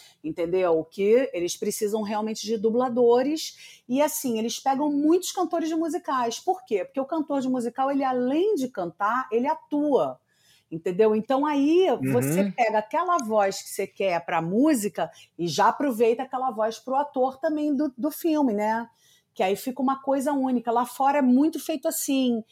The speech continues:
Speaker 1: São cantoras que são atrizes que fazem os papéis originais, né? É, inclusive essa,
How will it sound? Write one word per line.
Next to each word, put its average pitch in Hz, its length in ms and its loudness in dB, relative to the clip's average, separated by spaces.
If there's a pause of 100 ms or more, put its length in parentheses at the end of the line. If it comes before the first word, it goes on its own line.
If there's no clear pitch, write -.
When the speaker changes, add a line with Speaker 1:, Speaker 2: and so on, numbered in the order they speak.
(200)
Speaker 1:
São 247 260 0
cantoras 247 640 0
que - 80 -12
são 247 220 -4
atrizes 233 600 -4
que 220 100 -6
fazem 208 480 -2
os 180 100 -10
papéis 190 760 -2
originais, 170 840 -2
né? 196 340 -2 (460)
É, 165 180 -6
inclusive 196 540 0
essa, 185 720 -2